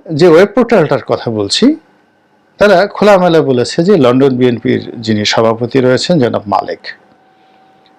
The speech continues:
আমাদের মালেক সাহেবকে অনেকেই চেনেন। আহ, লন্ডনে বসে তিনি অনেক টক শোতে অংশগ্রহণ করেন, বিশেষ করে ওয়েব, আহ, যে টক শোগুলো হয় সেখানে, এবং দলের পক্ষে তিনি খুব জোরালো বক্তব্য দেন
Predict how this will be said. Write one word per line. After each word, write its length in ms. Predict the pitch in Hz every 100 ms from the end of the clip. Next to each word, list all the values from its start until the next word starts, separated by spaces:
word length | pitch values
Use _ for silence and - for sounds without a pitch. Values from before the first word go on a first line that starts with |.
| -
আমাদের 260 | 131 135 135
মালেক 200 | 135 135
সাহেবকে 360 | - 151 143 156
অনেকেই 380 | 139 147 147 151
চেনেন। 280 | - 156 175
আহ, 100 | 214 233 _ 208 - 117 - 120
লন্ডনে 360 | 127 123 131 123
বসে 220 | 127 -
তিনি 220 | 156 135 120 117
অনেক 120 | 117 -
টক 140 | 110 -
শোতে 160 | - 120
অংশগ্রহণ 480 | 113 120 120 110 135 135
করেন, 160 | 151 180
বিশেষ 160 | 135 131
করে 120 | -
ওয়েব, 180 | 135 165
আহ, 960 | - _ _ _ - _ - 127 117 117 117
যে 100 | 117 117 104 101 107 -
টক 120 | 110 -
শোগুলো 240 | 120 113 101
হয় 140 | 170 -
সেখানে, 320 | 160 175 226 - - - - - - - -
এবং 160 | 190 208 240 269 151 143
দলের 240 | 143 156 156
পক্ষে 240 | 160 - 151
তিনি 160 | 147 147 139
খুব 160 | - 165 - _ _ _ 165 131 113 110 - 120
জোরালো 360 | 120 120 139
বক্তব্য 400 | 143 131 - 139 143
দেন 160 | 143